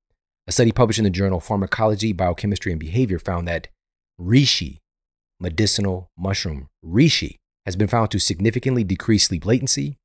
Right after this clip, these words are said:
increase overall sleep time, increase sleep efficiency, improving non-rem and deep sleep time. Now, again, good sleep is critical for good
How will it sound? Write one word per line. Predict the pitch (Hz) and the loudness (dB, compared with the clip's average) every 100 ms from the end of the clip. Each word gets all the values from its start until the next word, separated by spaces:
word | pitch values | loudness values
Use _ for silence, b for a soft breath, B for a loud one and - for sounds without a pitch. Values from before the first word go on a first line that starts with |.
| _ - | _ -10
increase | 92 117 101 - | 0 4 4 2
overall | 101 80 76 | -6 -4 -4
sleep | - - 117 - | -2 0 0 0
time, | 120 113 110 113 _ _ _ | -6 -4 -6 -10 _ _ _
increase | 98 - 110 101 | -16 2 4 4
sleep | - - 95 | 0 -2 -2
efficiency, | 82 - 156 160 147 165 165 - _ _ | -2 2 4 4 2 0 -4 -12 _ _
improving | 98 110 95 87 | -2 0 0 0
non-rem | 95 113 113 113 104 - | 0 2 2 0 0 -4
and | 110 113 113 101 _ _ _ _ | -4 -2 -2 -4 _ _ _ _
deep | 113 107 | -2 0
sleep | - 98 87 | -2 -2 -4
time. | - 87 80 - _ _ - | -8 -10 -12 -12 _ _ -12
Now, | 82 76 | -8 -6
again, | 80 104 73 - _ _ | -2 -2 -2 -8 _ _
good | 120 120 | 0 0
sleep | - 156 104 - - _ _ _ - | 2 4 2 -2 -20 _ _ _ -8
is | 90 | -6
critical | - 117 107 104 | 0 0 2 -2
for | 98 87 | -4 -8
good | 76 76 107 104 95 | -10 -8 -2 0 0